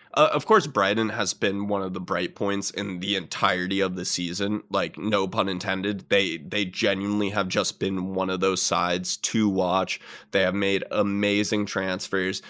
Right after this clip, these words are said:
They have the development of kings right now.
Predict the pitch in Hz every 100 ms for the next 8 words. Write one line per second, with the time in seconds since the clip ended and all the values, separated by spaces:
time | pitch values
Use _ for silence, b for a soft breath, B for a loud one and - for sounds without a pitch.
0 | B - 104 98 104 92 101 87 98 101
1 | 107 98 104 - - 95 - - - _
2 | - - 151 127 104 104 95 90 92 92
3 | 87 92